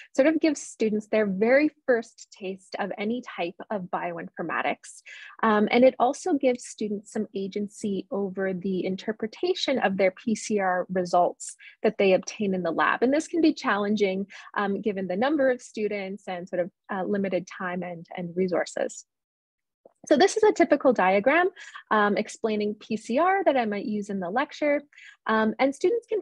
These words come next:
find it hard, though, to connect with, with what P C R is, what, what's happening based on these, these colored rectangles.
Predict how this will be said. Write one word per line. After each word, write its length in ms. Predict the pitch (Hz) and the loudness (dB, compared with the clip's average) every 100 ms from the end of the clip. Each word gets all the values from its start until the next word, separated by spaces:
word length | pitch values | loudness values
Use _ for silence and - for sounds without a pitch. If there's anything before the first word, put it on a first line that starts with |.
| - | -2
find 180 | 320 294 | 0 0
it 100 | - | -2
hard, 440 | - 254 240 208 | -2 0 0 -2
though, 160 | 190 190 | -4 -4
to 160 | 226 | -8
connect 540 | - 226 202 208 - - | -6 -4 -2 -4 -6 -4
with, 120 | 196 _ _ _ | -4 _ _ _
with 140 | 220 214 | -4 -2
what 240 | - 226 - | 0 0 0
P 160 | 262 | -2
C 220 | 240 - 214 | -2 0 2
R 180 | 190 | 4
is, 240 | 208 185 202 | 4 4 2
what, 160 | 208 - | 0 0
what's 220 | 220 220 | -2 -2
happening 600 | - 330 339 233 208 226 | 0 0 2 0 0 0
based 300 | 233 277 - | 2 0 0
on 180 | 226 233 | -2 -2
these, 320 | 208 202 202 - - _ | -2 -4 -6 -14 -20 _
these 180 | - 208 | -6 -6
colored 380 | - 220 196 185 185 | -4 -2 -2 -2 -6
rectangles. 800 | - - - - - - - | -10 -10 -16 -14 -14 -16 -20